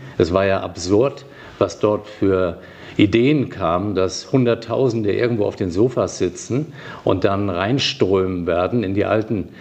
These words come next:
Städten, wo sie gearbeitet haben, weil jetzt irgendwelche Entlastungspunkte kommen. Also das ist unsinnig.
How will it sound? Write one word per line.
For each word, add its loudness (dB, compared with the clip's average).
Städten, 0
wo 2
sie -2
gearbeitet 0
haben, 0
weil 2
jetzt 0
irgendwelche 0
Entlastungspunkte -2
kommen. -4
Also 4
das 0
ist -10
unsinnig. 0